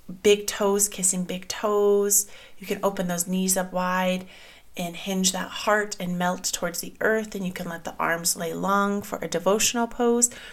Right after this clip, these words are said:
or you can gently tuck the arms behind you for a child pose.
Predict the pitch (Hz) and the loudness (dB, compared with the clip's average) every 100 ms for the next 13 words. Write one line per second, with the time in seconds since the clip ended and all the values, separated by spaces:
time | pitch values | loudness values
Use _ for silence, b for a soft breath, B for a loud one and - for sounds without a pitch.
0 | B - 196 190 190 190 185 185 190 185 | B -4 -4 0 2 4 2 -2 -2 -4
1 | 180 - - - 175 180 - 175 190 190 | -2 -4 -2 -2 -2 -2 -6 -6 -2 -2
2 | 190 190 190 175 175 - 208 220 233 - | -2 -4 -6 -6 -6 -2 0 -2 -2 -2
3 | 254 269 262 | 0 4 2